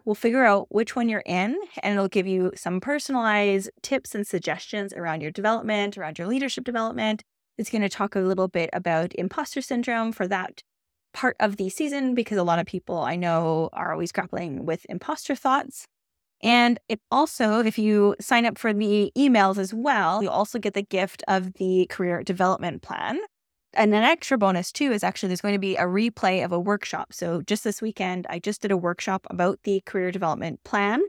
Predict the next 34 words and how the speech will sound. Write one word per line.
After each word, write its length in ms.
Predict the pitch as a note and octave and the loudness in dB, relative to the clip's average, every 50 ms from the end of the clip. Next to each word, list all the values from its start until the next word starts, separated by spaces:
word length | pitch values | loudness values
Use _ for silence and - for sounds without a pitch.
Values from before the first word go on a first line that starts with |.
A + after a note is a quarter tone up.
| - _ _ _ _ _ - | -4 _ _ _ _ _ -2
And 100 | G#3+ G#3 | 2 2
we 80 | G3+ G3+ | 2 2
talked 320 | - - G#3 G3+ - - | 0 -2 -4 -4 -4 -4
about 540 | A3+ F#3 - G3+ F#3 F3+ F3+ F3+ - - - - - | -6 -2 2 2 2 4 2 0 -2 -6 -12 -16 -10
the 320 | F#3+ F#3+ F3+ E3+ E3+ - - - | -4 -2 -2 -2 -2 -4 -4 -4
obstacles, 640 | F#3+ G3+ G#3+ - - - A#3 A3 A3+ G#3 G#3+ G#3 | -4 -4 -4 -6 -4 -2 0 2 2 2 2 2
like, 180 | G#3 F#3+ - - | 0 -2 -4 -4
in 220 | - F3+ F#3 F3+ | -6 -6 -4 -4
get 160 | E3+ E3 - - | -4 -6 -6 -4
in 80 | F3 | -2
the 100 | F3 F3 | 0 0
way. 540 | F#3+ A3 B3 A#3+ A#3+ A#3+ A#3 A#3+ A#3 C4 - - - | 2 4 4 4 4 4 4 2 0 0 -4 -6 -6
We 80 | A3+ A3 | -6 -2
talked 240 | - G3+ G3 - G3 - | -2 -2 -2 -2 -4 -2
about 240 | G3+ G3 G3 G3 - | 0 2 2 2 0
some 160 | - A#3+ B3 | 0 -2 0
of 40 | B3 | 0
the 60 | B3 | 0
things 160 | B3 A3 G3+ | 0 -2 0
we 120 | G3+ G3 F#3 | 0 0 0
even 400 | F#3 F3+ F3+ F3+ F#3 F3+ F3+ F3+ | 0 0 0 0 0 -2 -4 -4
just 220 | - F#3 - - | -4 -6 -6 -6
discussed. 500 | F#3+ F3+ - - F3+ F#3 - - - - | -8 -10 -6 -6 -6 -6 -6 -8 -16 -12
So 380 | - - B3+ A3+ A3 A3+ G#3+ - - | -4 2 2 4 4 4 0 -2 -4
what 200 | - A3 F#3 - | -4 -4 -2 -2
you're 100 | A3 A3 | -2 -2
going 200 | A3 A3+ A#3 B3+ | 0 2 2 2
to 80 | D4 | 2
wanna 240 | D#4 D4+ D4+ E4 E4+ | 0 0 0 0 -2
do 340 | D4 - B3 F#3 F3+ F#3 G3 | -2 0 0 0 0 -2 -4
is 160 | - G#3 - | -4 -6 -8
head 180 | - - A3+ G#3 | -6 -6 -4 -2
over 240 | G3 G3+ G3 A3 A#3 | -2 -2 -2 -2 -4
to 80 | - | -4